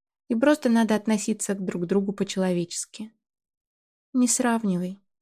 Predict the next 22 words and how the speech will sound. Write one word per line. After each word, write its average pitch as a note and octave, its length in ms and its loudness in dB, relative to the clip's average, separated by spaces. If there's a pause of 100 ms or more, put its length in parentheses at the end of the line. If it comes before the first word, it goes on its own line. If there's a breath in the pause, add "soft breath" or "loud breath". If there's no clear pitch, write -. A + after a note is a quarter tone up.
(340)
презрительно G3 560 4
хохотнула F#3+ 560 -2
блондинка. F#3 800 -4 (420)
"В G3 100 2
ней A3+ 220 8
нет B3+ 320 4
ни A3 100 2
капли A#3+ 360 -2
правящей G3 520 -2
силы". F#3 480 -6 (1200)
Я C4+ 160 2
удивленно A3 540 2
уставилась F#3+ 580 -2
на G#3 60 -4
нее, G#3 300 -2
не F3+ 100 0
совсем G3 400 -2
понимая, G3 540 -2
о G3+ 60 -6
чем F3+ 280 -4
идет F#3 220 -6
речь. - 380 -6